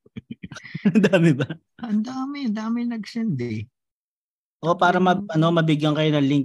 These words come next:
Speaker 1: tulad dito. Meron tatlo dito ngayon nakasama namin sa recording. Kanina,
Speaker 2: Mm-mm.
Speaker 1: nag-apat pa.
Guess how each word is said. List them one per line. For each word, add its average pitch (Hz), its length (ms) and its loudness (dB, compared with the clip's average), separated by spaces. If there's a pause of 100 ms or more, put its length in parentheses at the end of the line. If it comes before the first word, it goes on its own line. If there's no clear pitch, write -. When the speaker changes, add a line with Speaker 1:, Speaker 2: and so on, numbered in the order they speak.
(120)
Speaker 1:
tulad 135 280 -2
dito. 139 320 -2
Meron 127 360 0
tatlo 120 580 -2
dito 113 320 -6
ngayon 113 240 -4
nakasama 107 480 -6
namin 107 240 -4
sa 104 160 -6
recording. 101 480 -8
Kanina, 135 320 0
Speaker 2:
Mm-mm. 123 80 0
Speaker 1:
nag-apat 107 340 -6
pa. - 180 -20